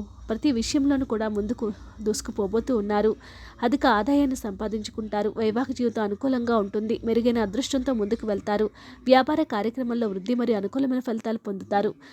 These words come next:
ముఖ్యంగా మే ఒకటి తర్వాత బృహస్పతి మీ నాలుగు ఇంటికి సంచారం చేస్తారు. సామరస్యపూర్వకమైన కుటుంబ బంధాలు ప్రోత్సహిస్తారు.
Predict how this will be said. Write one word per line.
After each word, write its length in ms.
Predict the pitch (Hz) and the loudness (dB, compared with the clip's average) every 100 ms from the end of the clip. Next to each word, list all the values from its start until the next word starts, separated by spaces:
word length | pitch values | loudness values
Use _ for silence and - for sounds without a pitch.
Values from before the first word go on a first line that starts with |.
| - - | -20 -14
ముఖ్యంగా 400 | 233 254 247 214 214 | 0 2 4 0 2
మే 100 | 254 | 2
ఒకటి 260 | 294 285 277 | 4 2 0
తర్వాత 300 | 254 240 240 | 0 0 -2
బృహస్పతి 520 | 202 208 233 247 240 | -2 -2 -2 -4 -2
మీ 80 | 240 | 0
నాలుగు 320 | 214 196 240 | 0 2 2
ఇంటికి 320 | 247 247 240 247 | 0 -2 -2 -2
సంచారం 420 | 208 220 226 220 | -2 0 0 0
చేస్తారు. 340 | 202 - 214 208 | -4 -2 -2 -2
సామరస్యపూర్వకమైన 1080 | - 202 240 - 269 - 240 233 226 226 | 0 0 0 2 0 2 0 0 -2 -2
కుటుంబ 300 | 220 208 214 | -2 -4 -2
బంధాలు 340 | 214 220 226 226 | 0 0 0 -2
ప్రోత్సహిస్తారు. 720 | 196 190 233 190 - 202 | -2 -2 -4 -6 -2 2